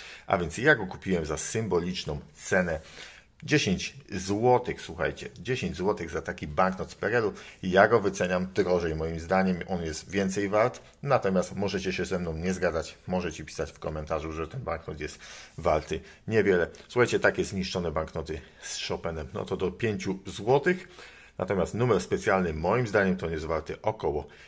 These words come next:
pięćdziesiąt złotych, ale to jest tylko moja ocena. Możecie się z tym nie zgadzać i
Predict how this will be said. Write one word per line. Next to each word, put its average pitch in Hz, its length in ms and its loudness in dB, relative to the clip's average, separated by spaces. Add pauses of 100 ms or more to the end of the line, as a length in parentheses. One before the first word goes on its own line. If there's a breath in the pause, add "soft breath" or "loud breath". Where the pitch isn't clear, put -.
(140 loud breath)
pięćdziesiąt 82 540 -4
złotych, 90 360 2
ale 80 140 2
to 92 120 0
jest 90 140 0
tylko - 320 0 (100)
moja 95 500 4 (100)
ocena. 92 500 -2 (340 loud breath)
Możecie 82 420 -4
się 78 140 -6
z - 120 -12
tym 82 180 -6 (180 loud breath)
nie 90 220 -2
zgadzać 85 460 -2
i - 60 -18